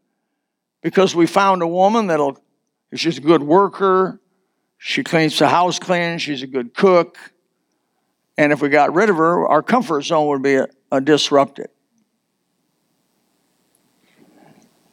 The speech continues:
F-, we may have, we may have outside behavior for fear of disappointing others. Our mothers, our fathers, our grandfathers, our family,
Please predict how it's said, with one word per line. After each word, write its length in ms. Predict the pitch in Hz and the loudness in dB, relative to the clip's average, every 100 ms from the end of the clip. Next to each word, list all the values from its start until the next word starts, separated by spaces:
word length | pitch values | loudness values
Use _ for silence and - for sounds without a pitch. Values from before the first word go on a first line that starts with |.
| _ _ - | _ _ -16
F-, 320 | - - - | -16 -10 -2
we 140 | 208 | 0
may 200 | 208 226 | 2 0
have, 280 | 208 220 208 | 0 0 0
we 80 | 185 | 0
may 240 | 202 208 | 0 2
have 80 | 214 | 2
outside 400 | 202 208 - 208 | 0 0 2 2
behavior 380 | 196 202 214 208 | 2 2 2 -2
for 180 | - 190 | -2 -8
fear 300 | - 226 220 | -2 2 2
of 100 | 165 | 4
disappointing 680 | 208 - - 214 226 226 233 | 2 2 -6 -2 0 0 2
others. 600 | 285 254 123 - - - _ _ _ _ _ _ 165 | 2 0 -6 -10 -10 -12 _ _ _ _ _ _ 0
Our 80 | |
mothers, 420 | 180 240 220 147 165 | 4 4 4 0 0
our 80 | |
fathers, 500 | 156 214 220 180 143 | 2 4 4 2 -4
our 60 | 147 | -6
grandfathers, 800 | 139 202 196 180 147 131 131 139 | -2 0 0 0 2 2 -2 -2
our 100 | 147 | -4
family, 680 | - 190 190 170 139 107 | 0 0 0 -2 -4 -6